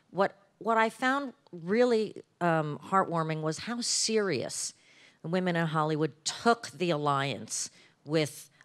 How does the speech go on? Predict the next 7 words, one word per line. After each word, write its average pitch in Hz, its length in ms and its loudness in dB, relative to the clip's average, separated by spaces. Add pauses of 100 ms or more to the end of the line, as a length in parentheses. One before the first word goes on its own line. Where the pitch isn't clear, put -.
(120)
other 160 240 0
working 139 380 -4
women, 123 320 -4
with 139 180 -6
low-wage 156 840 2
working 123 400 -8
women, 104 380 -10